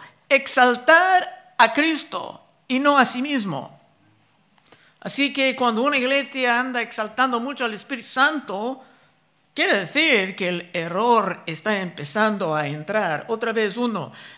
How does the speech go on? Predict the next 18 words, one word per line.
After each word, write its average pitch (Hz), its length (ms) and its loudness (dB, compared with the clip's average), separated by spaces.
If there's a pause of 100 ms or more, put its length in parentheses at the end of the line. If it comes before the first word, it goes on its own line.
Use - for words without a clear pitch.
Dios, 294 460 6
habiendo 277 380 2
hablado 262 460 4
muchas 226 560 2
veces 247 500 2
y 226 60 -2
de 202 100 2
muchas 226 320 0
maneras 214 520 0
en 208 100 -4
otro 214 340 -2
tiempo, 240 680 -4 (420)
a 190 80 -2
los 196 240 -2
padres 240 500 8
por 220 180 -2
los 196 160 -2
profetas, 233 800 2